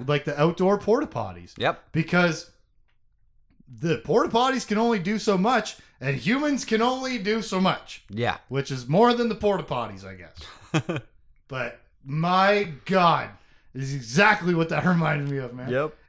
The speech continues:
Speaker 1: And not only is everything covered in poop swamp, they've shoved a ton of alien species together, forced them all together here with no concern at all for,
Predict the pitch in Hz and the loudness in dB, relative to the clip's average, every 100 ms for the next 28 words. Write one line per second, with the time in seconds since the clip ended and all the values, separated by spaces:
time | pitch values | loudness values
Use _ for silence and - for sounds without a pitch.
0 | - 262 311 190 220 - - _ - _ | -12 -4 -2 -2 -4 -12 -20 _ -20 _
1 | _ _ _ _ _ _ _ _ - 180 | _ _ _ _ _ _ _ _ -6 0
2 | 285 277 269 254 214 175 190 208 226 214 | 2 2 0 0 0 0 -2 -2 -2 -2
3 | 160 208 202 185 165 277 285 - 170 170 | 0 0 0 -2 0 0 0 0 2 2
4 | - - - - _ _ _ _ _ _ | -2 -20 -20 -20 _ _ _ _ _ _
5 | _ _ _ 240 269 233 - 311 302 240 | _ _ _ -6 -4 -4 -2 2 2 2
6 | 165 139 214 240 196 180 196 190 170 - | -2 2 2 4 2 2 2 2 -2 -4
7 | 180 180 170 147 127 - 147 156 135 117 | -4 -4 -2 -6 -6 -6 2 2 2 -4
8 | 113 175 214 233 196 196 190 180 160 165 | -6 -2 0 0 -2 0 0 -2 -4 -2
9 | 160 156 151 147 - _ _ - 147 160 | -2 -2 -2 -6 -20 _ _ -4 0 0
10 | 156 160 202 220 220 214 180 - 180 185 | 2 2 6 6 6 4 0 0 0 2
11 | 180 156 156 160 151 135 139 123 104 | 2 4 4 4 0 -4 -4 -4 -6